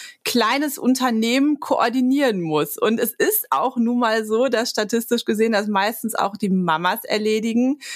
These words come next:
diesen, ja, Management-Job im Endeffekt. Und das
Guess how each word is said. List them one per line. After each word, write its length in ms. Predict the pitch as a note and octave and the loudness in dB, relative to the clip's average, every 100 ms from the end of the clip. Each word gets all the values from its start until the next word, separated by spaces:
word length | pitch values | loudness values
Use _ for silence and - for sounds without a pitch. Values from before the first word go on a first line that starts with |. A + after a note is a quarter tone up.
| - - - | -16 -6 0
diesen, 360 | A#3+ A3+ A#3+ A#3 | 2 2 0 2
ja, 240 | A3 G#3 F#3 | 0 2 0
Management-Job 1200 | G3+ F#3 C#4 E4+ - F#3+ F3 F3+ - F3+ - - | 0 0 0 -2 -2 0 -2 -2 0 0 -2 -4
im 100 | - | 0
Endeffekt. 800 | A3 D3+ A3 A#3 - A#3 C#4+ - - _ _ _ _ _ - _ - | 0 0 -2 -2 0 -2 -2 -8 -20 _ _ _ _ _ -20 _ -4
Und 80 | |
das 240 | G3+ G3+ | -4 -4